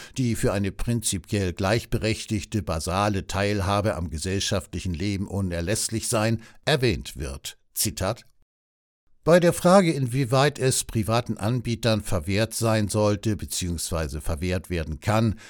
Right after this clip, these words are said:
den Zugang zu von ihnen angebotenen Waren und Dienstleistungen auf geimpfte Personen zu beschränken, ist die Vertragsfreiheit zu berücksichtigen.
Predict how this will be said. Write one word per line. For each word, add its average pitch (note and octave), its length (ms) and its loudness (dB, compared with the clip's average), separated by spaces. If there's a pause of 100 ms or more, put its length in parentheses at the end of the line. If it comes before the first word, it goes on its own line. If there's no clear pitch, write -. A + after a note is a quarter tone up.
(140)
den D2 220 -2
Zugang C3+ 640 2
zu - 260 -2
von E2 240 -2
ihnen G#2+ 360 0
angebotenen G2 760 0
Waren G2+ 420 0
und D2+ 220 -8
Dienstleistungen G2+ 880 0
auf D#2+ 220 -6
geimpfte G#2 480 -2
Personen F#2+ 560 0
zu - 160 -2
beschränken, F#2+ 680 -2 (300)
ist - 200 4
die D#3+ 60 0
Vertragsfreiheit G#2 1120 2
zu - 160 4
berücksichtigen. G#2 920 -2